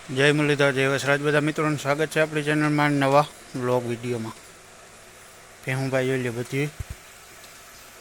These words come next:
નીંદર મારે, નીંદર. નીંદર ભાઈ જોઈ લે, આમ બધી બેઠી હોય છે.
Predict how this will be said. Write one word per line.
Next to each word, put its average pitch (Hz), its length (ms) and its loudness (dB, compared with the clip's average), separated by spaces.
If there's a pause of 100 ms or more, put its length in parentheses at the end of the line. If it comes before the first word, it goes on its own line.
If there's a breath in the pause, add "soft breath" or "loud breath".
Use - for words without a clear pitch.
(260)
નીંદર 175 420 2
મારે, 147 340 6
નીંદર. 131 520 0 (2250)
નીંદર 135 380 0 (120)
ભાઈ 127 480 2 (920)
જોઈ 127 180 -6
લે, 120 100 -6
આમ 120 140 -8
બધી 143 300 -4
બેઠી 151 320 -2
હોય 127 100 -2
છે. 143 120 -2